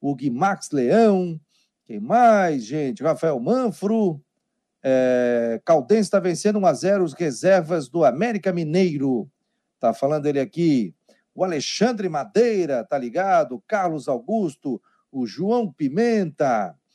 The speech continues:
o Aldo, tá dizendo aqui, "Viva o mais ilustre botafoguense, dos havaianos e botafoguenses." Tá,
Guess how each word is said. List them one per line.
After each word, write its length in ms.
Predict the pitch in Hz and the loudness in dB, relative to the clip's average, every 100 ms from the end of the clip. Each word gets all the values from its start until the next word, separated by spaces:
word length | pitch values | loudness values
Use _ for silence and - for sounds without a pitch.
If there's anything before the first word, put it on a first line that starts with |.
| _ _ _ | _ _ _
o 300 | - 123 120 | -8 -4 4
Aldo, 720 | 226 233 190 139 143 120 107 98 | 6 6 2 -2 -2 -2 -4 -8
tá 120 | 143 | -8
dizendo 220 | 113 160 | -8 -8
aqui, 180 | 151 139 | -8 -8
"Viva 260 | 117 220 170 | -4 -4 -2
o 60 | |
mais 260 | 170 202 151 | -2 -2 -4
ilustre 840 | 151 180 190 - 170 147 120 98 - _ _ _ - | -4 -2 -4 -4 -2 0 0 -4 -10 _ _ _ -2
botafoguense, 880 | 143 160 143 123 147 190 190 139 | 2 2 2 -2 -2 0 0 -2
dos 180 | - 117 | -4 2
havaianos 560 | 175 131 127 190 185 143 | 4 4 2 0 0 -2
e 40 | |
botafoguenses." 920 | 143 143 160 139 117 160 180 151 110 | -2 0 0 0 -2 -2 -2 -2 -6
Tá, 160 | - | -12